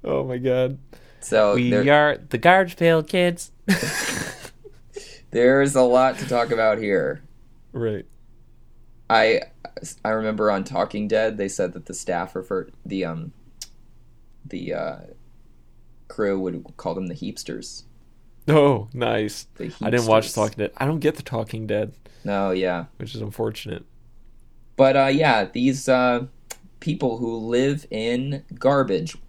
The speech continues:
Speaker 2: why would you choose to live in garbage? I get that it's a post-apocalyptic world, but, I mean,
Speaker 1: Yeah.
Speaker 2: really, things have, you know, fallen apart. Uh, you don't need to push yourself even further by living in garbage.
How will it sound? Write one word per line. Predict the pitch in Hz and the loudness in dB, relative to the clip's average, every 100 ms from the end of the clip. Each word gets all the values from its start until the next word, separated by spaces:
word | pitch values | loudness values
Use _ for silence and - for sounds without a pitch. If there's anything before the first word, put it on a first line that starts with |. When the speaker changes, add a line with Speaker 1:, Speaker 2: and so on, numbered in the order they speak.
| - - | -18 -14
Speaker 2:
why | 131 190 226 226 196 214 233 220 - | -8 -6 -2 -2 -2 -4 -6 -10 -8
would | 139 151 | -8 -6
you | 156 | -6
choose | - 131 139 | -4 -4 -4
to | 117 | -6
live | 117 104 | -6 -6
in | 107 | -8
garbage? | 92 87 71 - - - - - - - - - - - - - - - - - - - - - | -6 -6 -8 -12 -16 -16 -16 -18 -20 -20 -20 -20 -20 -20 -20 -20 -20 -20 -18 -18 -16 -18 -20 0
I | 123 120 | 0 2
get | 139 156 151 | 4 4 4
that | 123 | 0
it's | 123 | 0
a | 120 | -2
post-apocalyptic | 123 110 - - 104 104 110 104 104 - | -2 -4 -4 -2 -2 0 0 0 -4 0
world, | 113 113 113 113 113 - - 117 | 2 4 4 2 -2 -14 -20 -6
but, | 107 113 107 - - | 2 4 4 -2 -10
I | 107 | -8
mean, | 113 110 101 | -6 -4 -2
Speaker 1:
Yeah. | 139 131 127 | 0 0 0
Speaker 2:
really, | 143 151 117 101 98 - | 2 4 4 2 -6 -8
things | - 160 165 160 - | -2 -2 -2 -6 -8
have, | 107 110 104 101 - | -2 0 0 -4 -10
you | 107 | -6
know, | 95 82 82 - | -4 -4 -8 -8
fallen | 113 113 107 | -2 -2 -2
apart. | 87 - 113 95 92 - - - - - - - 98 | -6 -4 0 2 0 -6 -20 -20 -20 -20 -20 -18 -12
Uh, | 95 90 - - | -10 -10 -14 -14
you | 107 | -4
don't | 113 123 - | 0 0 0
need | 110 104 | -4 -6
to | |
push | - 107 - | -6 -8 -8
yourself | 104 98 95 | -6 -4 -4
even | 104 101 | -8 -10
further | 87 - 120 95 87 | -8 -2 0 0 -2
by | 85 87 85 | -4 -4 -4
living | 92 90 90 87 85 - | -4 -4 -6 -6 -10 -10
in | 95 98 | -12 -10
garbage. | 131 - - - - - - | -8 -8 -10 -12 -16 -20 -20